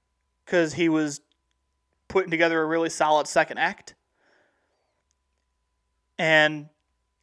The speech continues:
that was, that was tough. Hearing all of that, all the reports about Tiger Woods. I'm glad he's okay.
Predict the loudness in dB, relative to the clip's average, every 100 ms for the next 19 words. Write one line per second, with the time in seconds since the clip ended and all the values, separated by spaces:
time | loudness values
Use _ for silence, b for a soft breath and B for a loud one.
0 | _ _ _ _ _ _ _ _ _ -2
1 | 2 4 4 2 0 -10 -16 _ _ _
2 | _ _ _ 2 4 4 2 -2 -2 -8
3 | _ _ _ _ _ _ _ _ _ _
4 | _ _ _ _ 4 4 6 6 4 2
5 | 0 0 -6 _ 2 2 4 0 0 0
6 | 0 -4 -16 -18 _ _ _ _ _ _
7 | _ 4 4 6 2 2 -4 -6 -8 0
8 | 0 2 0 0 2 0 0